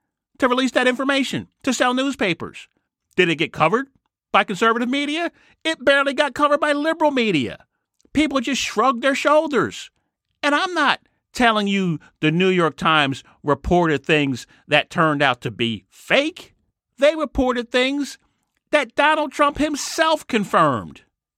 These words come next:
Donald Trump himself confirmed. He didn't deny paying only seven hundred and fifty dollars in taxes while he claimed to be a billionaire, a real estate mogul billionaire.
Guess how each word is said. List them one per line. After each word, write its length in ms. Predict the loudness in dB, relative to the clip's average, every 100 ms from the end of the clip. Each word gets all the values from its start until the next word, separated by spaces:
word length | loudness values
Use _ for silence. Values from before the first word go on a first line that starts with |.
| _
Donald 320 | 0 0 0
Trump 220 | -2 0
himself 560 | -2 -4 -4 -2 -2 -2
confirmed. 720 | -6 -2 0 2 0 -4 -16 _ _
He 180 | 0 0
didn't 260 | 0 -2
deny 600 | 0 2 2 4 2 -2 -8 _ -2
paying 400 | 2 2 2 0 0
only 300 | 0 0 -4
seven 400 | -2 0 0 0
hundred 300 | 0 0 -4
and 100 | -6
fifty 320 | -6 -4 -2
dollars 400 | 0 2 0 -4
in 100 | -6
taxes 580 | -4 -4 -4 -4 -6 -8 -18 _
while 220 | 0 0
he 160 | 0 -4
claimed 400 | -2 -2 -2 -2
to 80 | -2
be 160 | -2
a 60 | 0
billionaire, 720 | 0 0 0 -2 -2 -2 -6 _ _ _ _ _
a 120 | 0 2
real 240 | 2 0
estate 280 | 0 0 2
mogul 320 | 0 0 0
billionaire. 640 | 0 0 0 -2 -2 -2